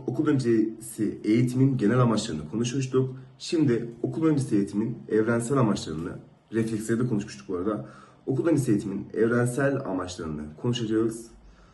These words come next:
Ancak çok yaklaştırdım. Ops. Evrensel amaçları konuşacağız. Ondan sonra ilerleyen derslerde de bitirmeyi amaçlıyoruz.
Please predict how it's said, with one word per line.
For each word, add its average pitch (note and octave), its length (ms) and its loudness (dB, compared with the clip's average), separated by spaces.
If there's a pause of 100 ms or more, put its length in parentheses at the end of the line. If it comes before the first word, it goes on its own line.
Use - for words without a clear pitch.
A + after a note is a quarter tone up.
(340)
Ancak A2 320 0
çok G#2+ 180 -2
yaklaştırdım. F#2+ 760 -6 (2000)
Ops. - 260 -14 (680)
Evrensel D3 460 6
amaçları G#2+ 400 2
konuşacağız. A#2+ 560 0
Ondan C3+ 340 2
sonra G#2 280 -4
ilerleyen A#2+ 560 2
derslerde F2+ 460 -6
de B2 340 0
bitirmeyi G2 480 -4
amaçlıyoruz. A#2+ 640 -2